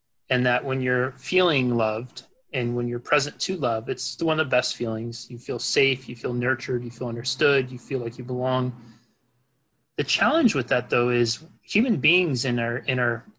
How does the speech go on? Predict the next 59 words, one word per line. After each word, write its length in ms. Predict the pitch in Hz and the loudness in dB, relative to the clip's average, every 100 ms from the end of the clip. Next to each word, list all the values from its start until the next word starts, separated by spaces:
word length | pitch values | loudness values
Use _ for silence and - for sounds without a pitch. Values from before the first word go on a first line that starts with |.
| _ _ 151 | _ _ 0
our 140 | 135 | 2
needs 480 | 127 135 160 135 120 | 4 4 2 0 -2
system, 500 | - 123 - 113 107 | 0 0 -2 -4 -6
the 80 | 117 | -4
fundamental 480 | - 147 147 131 | -2 0 0 -2
core 300 | 120 - 131 | -2 -2 -2
needs 300 | 123 127 123 | 0 0 -2
that 100 | 120 | -4
all 100 | 117 | -4
of 60 | 117 | -4
us 100 | 113 | -4
share, 320 | - 143 135 | 0 2 2
we 120 | 120 | 0
also 280 | 123 139 - | 0 0 -2
have 200 | 131 123 | 0 0
this 180 | 123 - | 0 -2
need 240 | 123 120 117 | 0 0 -2
for 280 | - 120 113 | -4 -4 -2
variety 460 | 120 117 123 123 | 0 2 2 2
or 140 | 117 110 | 0 -4
uncertainty. 760 | 113 - 160 147 - 110 - _ _ | -6 0 0 -2 -10 -14 -18 _ _
We 80 | 135 | -10
like 240 | 143 143 - | -4 -4 -4
to 100 | 127 | -2
have 240 | 127 117 | -2 -2
things 380 | - 120 117 - | -6 -6 -4 -6
different. 380 | 143 165 160 127 | -2 -2 -2 -4
We 80 | 120 | -2
like 180 | 131 | -2
to 60 | - | -2
have 100 | 120 | -4
surprises. 760 | - 127 - 127 120 110 104 | -4 -2 2 2 2 -4 -10
We 100 | - | -8
like 220 | 120 127 113 | -4 -4 -4
to 80 | 123 | -8
have, 440 | - 120 117 117 _ _ _ _ _ _ - | -2 -2 -2 -4 _ _ _ _ _ _ -4
you 80 | |
know, 40 | 127 | -2
it's 180 | 123 147 | 0 0
why 100 | 135 | 0
we, 440 | 135 131 127 - - - - _ _ - | 2 0 0 -4 -10 -20 -20 _ _ -6
you 80 | |
know, 80 | 147 | -4
we 100 | 143 | -2
give 240 | 139 180 - | -2 -4 -2
presents 440 | - 202 139 131 | 2 2 2 -4
sometimes 560 | - 127 - 120 117 - | -6 -4 -2 0 -2 -6
because 260 | 120 123 | -6 -4
we 60 | 147 | -4
don't 160 | 170 | -4
know 80 | 165 | -4
what 160 | 156 151 | 0 2
it 80 | 185 | 2
is. 260 | 156 113 | 0 -2
It's, 260 | 123 - - | -8 -12 -12
it's, 440 | 156 135 - - | -12 -12 -12 -10
it's 260 | 156 127 - | -8 -6 -2
why 120 | 151 | 0
we, 360 | 147 147 139 | 0 -2 -2